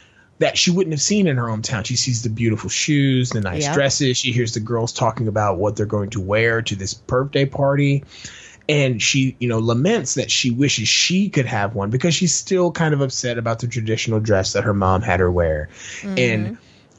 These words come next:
Speaker 1: all of these things are very, very wonderful, subtle hints at her mental space. And her mental space is a very key thing in this film.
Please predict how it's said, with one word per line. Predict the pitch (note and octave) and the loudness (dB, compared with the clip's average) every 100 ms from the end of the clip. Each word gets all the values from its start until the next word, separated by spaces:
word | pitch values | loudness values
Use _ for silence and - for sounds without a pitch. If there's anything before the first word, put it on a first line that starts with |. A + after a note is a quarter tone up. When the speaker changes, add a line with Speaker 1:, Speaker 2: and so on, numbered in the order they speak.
| - | -2
Speaker 1:
all | E3 G3 G#3+ | 0 2 2
of | F3 | 2
these | F3 C#3+ | 2 0
things | - D#3+ D3 | 0 2 2
are | C3 | -2
very, | C#3 D#3+ F#3 F#3+ G3 F#3 | -4 -2 0 2 2 0
very | C#3+ C#3+ D#3 D#3 D3 | 0 0 0 2 2
wonderful, | B2+ C3 C3 C3+ - B2 | 2 0 0 -2 -2 -4
subtle | - - B3+ C#4 C4 | -4 -4 0 0 0
hints | E3+ D4 C4 B2+ - - | 0 0 0 0 -6 -4
at | C#3+ D3 - _ | -2 -2 -4 _
her | - - F3+ D#3+ D3+ C3+ - _ - - _ - | -8 0 2 4 2 -2 -6 _ -20 -20 _ 0
mental | E3 F#3+ D#3+ A2+ | 2 4 2 -2
space. | - - F2+ - - - | -6 -6 -6 -8 -12 -4
And | C3+ | -2
her | - A#3 | 2 4
mental | G#3 A#3 A3+ | 4 4 0
space | D#3 D#3+ D3+ C3+ | 0 0 0 0
is | C#3 | 0
a | |
very | C3 D#3+ D#3 | 2 2 2
key | C#3+ - E3 C3 | -2 -2 0 0
thing | - D3 B2+ F#2+ | 2 2 2 -2
in | |
this | F2 - | -8 -10
film. | - D2+ - | -10 -12 -12